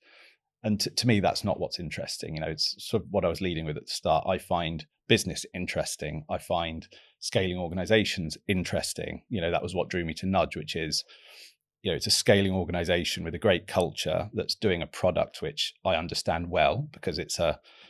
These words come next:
you know, it's an H R tech product. So I've got a different role that I can play in that business as well, you know, operationally as someone that understands the buyer. So for me, that's a great opportunity because actually I can wear my H R hat when I need to,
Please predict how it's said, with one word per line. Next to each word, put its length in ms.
you 100
know, 40
it's 140
an 60
H 260
R 140
tech 400
product. 600
So 160
I've 100
got 140
a 40
different 400
role 220
that 100
I 60
can 180
play 240
in 100
that 160
business 380
as 120
well, 440
you 160
know, 120
operationally 720
as 140
someone 240
that 100
understands 640
the 80
buyer. 460
So 160
for 160
me, 380
that's 280
a 40
great 220
opportunity 580
because 280
actually 360
I 80
can 160
wear 160
my 260
H 260
R 140
hat 220
when 100
I 60
need 260
to, 260